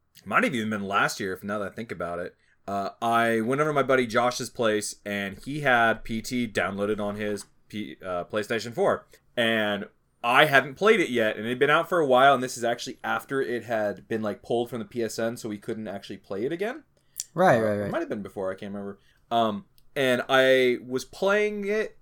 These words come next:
Speaker 1: I was not sure what to expect, and I remember at one point I was getting really into it, and the, the lights in the hall were, were out, 'cause as you keep going, like, different things happen in this hall. And I got to this point where I, I turn a corner, and I see the,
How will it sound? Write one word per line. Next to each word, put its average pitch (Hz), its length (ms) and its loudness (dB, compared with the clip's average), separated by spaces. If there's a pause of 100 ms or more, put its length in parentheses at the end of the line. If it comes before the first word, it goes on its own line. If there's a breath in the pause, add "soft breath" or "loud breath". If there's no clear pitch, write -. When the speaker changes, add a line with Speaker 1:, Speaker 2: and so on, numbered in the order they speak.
(240)
Speaker 1:
I 117 120 -2
was 120 160 -4
not 165 320 2
sure 180 180 -4
what 170 200 -2
to 175 80 -6
expect, 165 380 -2
and 127 80 -4
I - 20 0
remember 151 260 0
at 143 60 -2
one 160 160 -4
point 147 260 -4
I 127 40 2
was 123 100 -2
getting 110 220 -6
really 147 260 2
into 143 180 -6
it, 160 160 0
and 101 80 -8
the, 98 160 -4 (260 soft breath)
the 117 100 -2
lights 127 360 4
in 139 60 -8
the 117 60 -2
hall 123 580 2 (240)
were, 110 260 -4
were 117 160 0
out, 95 260 0
'cause 107 180 -8
as 123 160 0
you 131 60 -6
keep 123 200 -6
going, 117 240 2
like, 101 100 -2
different 107 240 -8
things 101 200 -8
happen 101 240 -6
in - 20 -12
this 90 140 -14
hall. 98 360 -4 (280)
And 104 360 -2 (140)
I 104 120 -4
got 160 200 2
to - 80 -12
this 196 100 -10
point 175 400 -2 (100)
where 120 640 6 (300 soft breath)
I, 113 220 2
I 110 140 0
turn 202 320 -2
a 247 40 0
corner, 175 640 2 (320 soft breath)
and 123 280 4
I 120 120 4
see 170 640 -6
the, 117 640 -8